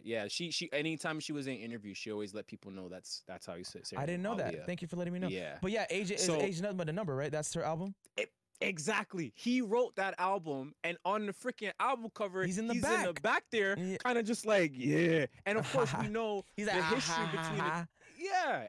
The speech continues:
Speaker 1: and we
Speaker 2: Oh
Speaker 1: know
Speaker 2: my
Speaker 1: the
Speaker 2: God,
Speaker 1: history
Speaker 2: did you see
Speaker 1: between
Speaker 2: the
Speaker 1: two of
Speaker 2: newest,
Speaker 1: them.
Speaker 2: did you see the newest episode of Surviving R. Kelly?
Speaker 1: There's a new episode?
Speaker 2: Yeah, it came out, like, a couple weeks ago.
Speaker 1: Okay, I need to see that.
Speaker 2: Bro,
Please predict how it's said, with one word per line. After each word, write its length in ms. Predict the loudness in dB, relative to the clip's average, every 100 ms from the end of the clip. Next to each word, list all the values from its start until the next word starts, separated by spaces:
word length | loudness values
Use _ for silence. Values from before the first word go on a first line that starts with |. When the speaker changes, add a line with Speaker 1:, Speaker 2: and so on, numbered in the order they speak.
| -2
Speaker 1:
and 120 | 0
we 80 | 2
Speaker 2:
Oh 60 |
Speaker 1:
know 80 | 4
Speaker 2:
my 100 | 4
Speaker 1:
the 40 | 4
Speaker 2:
God, 120 | 4
Speaker 1:
history 180 | 2 0
Speaker 2:
did 80 | -2
you 80 | -2
see 120 | -2
Speaker 1:
between 160 | 0
Speaker 2:
the 40 | 0
Speaker 1:
two 40 | 0
of 20 |
Speaker 2:
newest, 180 | -2 -4
Speaker 1:
them. 60 | -8 -6
Speaker 2:
did 160 | -2 -2
you 60 |
see 100 | -2
the 100 | -2
newest 320 | -2 -2 -2
episode 280 | -2 -2 -2
of 60 | -2
Surviving 320 | 0 0 0
R. 80 | 0
Kelly? 240 | 0 -2 -4 _ _ _ _ _ _ _ _ _ _ _ _ _
Speaker 1:
There's 140 | -4 -4
a 60 |
new 260 | -6 -8 -8
episode? 380 | -8 -12 -14 -16 -10
Speaker 2:
Yeah, 260 | -4 0 0
it 80 |
came 180 | -2 -2
out, 140 | 0 0
like, 140 | -2
a 260 | -6 -8 -6
couple 240 | -6 -4
weeks 220 | -4 -4
ago. 200 | -6 -6 -10 _ _ _ _ _ _ _ _ -12
Speaker 1:
Okay, 240 | -10 -12
I 40 | -12
need 140 | -14
to 80 | -14
see 180 | -16 -14
that. 240 | -14 -14 -4
Speaker 2:
Bro, 340 | -2 0 -2